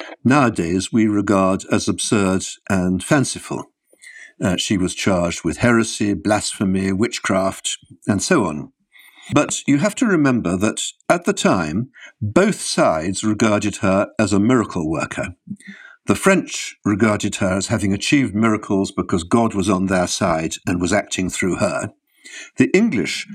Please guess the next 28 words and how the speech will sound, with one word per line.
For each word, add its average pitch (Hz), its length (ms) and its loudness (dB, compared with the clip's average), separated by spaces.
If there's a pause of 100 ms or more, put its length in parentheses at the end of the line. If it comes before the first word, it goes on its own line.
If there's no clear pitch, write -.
(100)
regarded 95 500 0
her 90 180 -2
as 87 100 -4
a 95 60 0
miracle 95 480 0
worker 95 460 -6 (340)
because 117 280 2
in 131 120 4
order 160 220 2
to 151 160 -2
blunt 123 540 0
the 110 60 2
moral 107 400 2
effect - 460 -4
of 87 100 -2
her 87 180 0
victories, 76 640 -2 (720)
they 127 160 4
had - 240 0
to 135 120 2
believe 95 560 2
that - 140 0
she 113 200 2
was 104 160 2
an 107 140 0
instrument 104 580 0
of 101 100 -2
Satan, - 600 -2